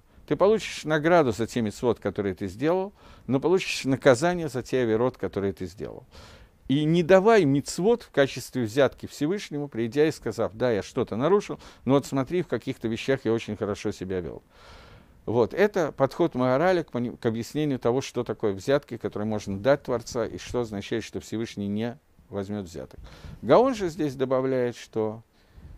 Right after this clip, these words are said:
в Мид-, это Мидраш, на самом деле, не Гаон, это Гемора,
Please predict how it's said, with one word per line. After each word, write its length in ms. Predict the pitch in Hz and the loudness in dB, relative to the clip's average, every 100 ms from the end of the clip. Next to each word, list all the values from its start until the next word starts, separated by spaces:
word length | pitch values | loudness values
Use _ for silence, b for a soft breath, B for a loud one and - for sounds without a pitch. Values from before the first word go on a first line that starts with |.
| b | b
в 140 | 98 | -2
Мид-, 180 | 120 110 | 0 0
это 280 | 110 120 127 | 0 -2 0
Мидраш, 420 | 131 190 220 - | 0 4 2 2
на 80 | 98 | -6
самом 240 | - 95 | -6 -4
деле, 200 | 98 98 | -2 -2
не 100 | 104 | -2
Гаон, 300 | 107 160 190 | 0 0 0
это 140 | 87 98 | -6 -6
Гемора, 380 | 104 139 165 | -4 -2 -2